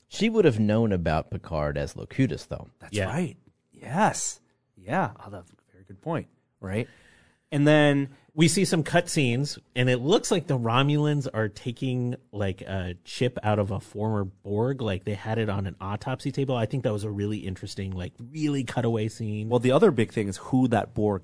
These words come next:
Speaker 2: is, and the speculation is that is the second returning cast member. Uh, it's Hugh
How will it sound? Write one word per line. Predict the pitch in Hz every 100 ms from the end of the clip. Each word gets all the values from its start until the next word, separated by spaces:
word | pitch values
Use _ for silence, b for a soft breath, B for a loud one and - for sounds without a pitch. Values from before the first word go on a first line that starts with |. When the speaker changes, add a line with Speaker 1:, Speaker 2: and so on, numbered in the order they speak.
| -
Speaker 2:
is, | 156 107 82 85 -
and | 101 95 90 98 110
the | 104
speculation | - 113 117 117 98
is | 90 82
that | 104 110 113
is | 98
the | 90 95 -
second | - - - 170 190 156 120
returning | 110 - 131 127 113
cast | - 139 147 127
member. | 98 90 85 85 B B B -
Uh, | 95 90 85 82
it's | 113 95 -
Hugh | - - 180 160 87